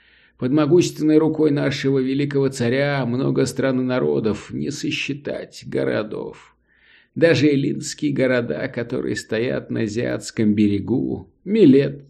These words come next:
Эфес и все другие эллинские колонии,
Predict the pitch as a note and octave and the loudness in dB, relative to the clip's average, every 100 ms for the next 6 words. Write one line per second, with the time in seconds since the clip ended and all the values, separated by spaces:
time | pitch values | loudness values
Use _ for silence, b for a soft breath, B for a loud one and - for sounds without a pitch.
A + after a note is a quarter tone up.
0 | _ D3+ C#3+ C#3+ D3+ C#3+ - A#2 - C3+ | _ -4 -4 -4 -4 -4 -6 -8 -2 0
1 | A2+ A2+ A#2 C3 A#2 B2+ A#2 - A#2+ A#2 | 2 2 2 2 2 0 -2 -4 -6 -4
2 | A2+ G#2 C3+ D3 C3+ B2 B | -4 0 0 0 0 -2 B